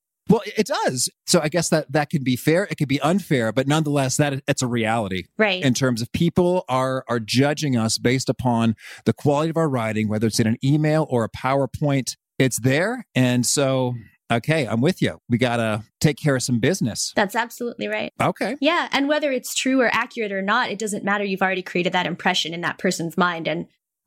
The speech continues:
Speaker 2: their ideas about you, their expectations, their perception of your personal brand. It's really in a split second that that stuff can happen when they're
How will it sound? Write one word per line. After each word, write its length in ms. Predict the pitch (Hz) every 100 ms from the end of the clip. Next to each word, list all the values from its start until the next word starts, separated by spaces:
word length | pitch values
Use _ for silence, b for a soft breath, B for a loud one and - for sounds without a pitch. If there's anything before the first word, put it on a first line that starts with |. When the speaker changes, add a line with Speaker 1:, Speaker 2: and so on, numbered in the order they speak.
| -
Speaker 2:
their 160 | 208
ideas 360 | 165 190 185 185
about 240 | 180 175
you, 100 | 185
their 140 | 175 165
expectations, 1080 | 170 - - 180 175 170 175 170 - - -
their 140 | 175
perception 460 | - 180 165 - 165
of 80 |
your 80 | 170
personal 400 | 165 175 - 170
brand. 520 | 165 165 165 160 - - _ _ -
It's 240 | 190 -
really 280 | 202 220 190
in 80 | 175
a 40 |
split 320 | 180 - 180
second 400 | - 170 175 165
that 80 | 175
that 180 | 160 -
stuff 220 | - 156
can 140 | -
happen 340 | 175 160 - 170
when 120 | 170
they're 220 | 170 175